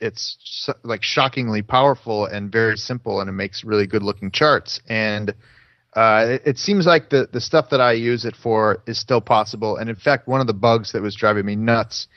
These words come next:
has been fixed. Uh, a lot of people hate pie charts. I kinda hate pie charts too, but they had a weird thing where you could not take out the drop shadow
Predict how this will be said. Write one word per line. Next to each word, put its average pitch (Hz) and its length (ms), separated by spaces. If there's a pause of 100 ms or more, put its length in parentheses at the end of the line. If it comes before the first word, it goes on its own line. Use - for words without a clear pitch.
(240)
has 117 240
been 101 180
fixed. - 540 (960)
Uh, 104 220 (300)
a 127 80
lot 147 160
of - 40
people 127 240
hate 127 280
pie 123 200
charts. 131 460
I 120 60
kinda 113 240
hate 110 240
pie 110 180
charts 110 380
too, 127 200
but 120 280
they 104 100
had 113 140
a 107 40
weird 117 320
thing 120 300
where 104 340 (260)
you 120 120
could 104 200
not 117 380
take 120 280
out 110 260
the 107 100
drop 107 380
shadow 120 480